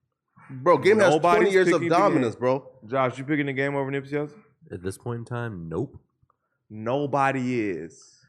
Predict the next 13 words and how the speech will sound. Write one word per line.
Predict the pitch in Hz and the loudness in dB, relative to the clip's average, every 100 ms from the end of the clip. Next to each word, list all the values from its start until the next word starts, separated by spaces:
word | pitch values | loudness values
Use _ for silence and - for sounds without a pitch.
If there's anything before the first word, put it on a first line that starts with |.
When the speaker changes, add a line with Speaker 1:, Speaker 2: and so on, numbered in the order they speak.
| _ _ | _ _
Speaker 3:
Ten | - 139 | -4 -2
years | 123 123 127 | 0 0 0
ago, | 131 139 | -2 -4
Flacco? | 131 135 143 156 | -4 -6 -4 -4
Maybe. | 113 139 131 104 | 0 0 0 -2
Speaker 2:
Thank | 104 | -4
you. | 92 95 | -10 -12
Speaker 1:
Bro. | 123 113 160 139 107 | -16 2 6 6 4
Speaker 2:
Nigga, | 131 131 | 0 -4
G | 98 135 | -2 -2
Unit | 135 147 160 127 | 2 0 0 0
days. | 117 110 120 123 | 0 2 2 0
Speaker 1:
Bro. | 123 156 135 101 | 4 6 6 4